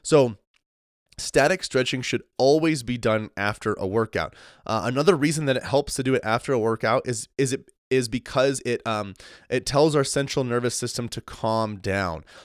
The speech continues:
So it brings our body in, back into this rest and digest state, this parasympathetic state. Um, and that's exactly what we need for our body to start to recover, to cool off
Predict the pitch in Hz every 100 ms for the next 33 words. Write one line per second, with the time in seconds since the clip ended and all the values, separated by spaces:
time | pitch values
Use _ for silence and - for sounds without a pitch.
0 | _ - 131 117 107 147 196 180 151 110
1 | 107 123 135 131 117 113 107 120 143 -
2 | 131 131 123 110 - 92 104 120 - 113
3 | 110 101 104 101 104 - - 117 - 98
4 | - - 104 - 120 101 - 101 - -
5 | 101 113 - - - - - 123 117 -
6 | 139 139 165 208 131 131 131 143 123 120
7 | 117 127 113 110 110 113 117 104 - 120
8 | 107 101 95 - 143 131 139 135 - -
9 | 127 113 117 120